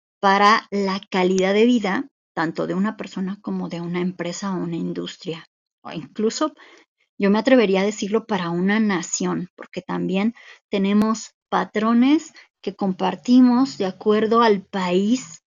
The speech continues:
del que somos o del, del que viene nuestra familia y del que crecimos, ¿no? Se va haciendo ahí un conjunto que forma nuestra configuración personal. Y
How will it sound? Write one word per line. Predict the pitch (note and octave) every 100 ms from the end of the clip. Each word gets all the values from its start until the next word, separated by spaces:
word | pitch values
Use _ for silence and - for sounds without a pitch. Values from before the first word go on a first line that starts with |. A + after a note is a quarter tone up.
| _ -
del | G3 F#3+
que | -
somos | F#3 - G#3+ B3 B3+
o |
del, | A3 F#3 -
del | F3+ F3 -
que | E3+
viene | F#3+ A#3
nuestra | A#3+ - G3+
familia | F#3 G3 C4 C#4+
y | A#3 F3+
del | F3 F#3
que | F3 E3
crecimos, | - E3+ - F#3 E3 F#3+
¿no? | G#3
Se | -
va | G3
haciendo | G#3 A3 G#3+ A3
ahí | G#3+ A#3 - _ _
un | G#3+ G#3+
conjunto | A3+ A3 G#3+ - A#3+ A3 G3+ F#3+ G#3 A#3+ C#4+ - _ -
que | G3+
forma | - G3+ G3+ G#3+
nuestra | A#3+ A3+ F#3 - G3 G#3+ A#3 _ _
configuración | - G#3 A3 F#3 F3+ F#3+ - F#3 F#3
personal. | G3 G3 - E3+ F#3+ F#3+ D#3+ - _ _ _ _ _ _ _ _ _ _ _ _ -
Y | A#3 C4 D4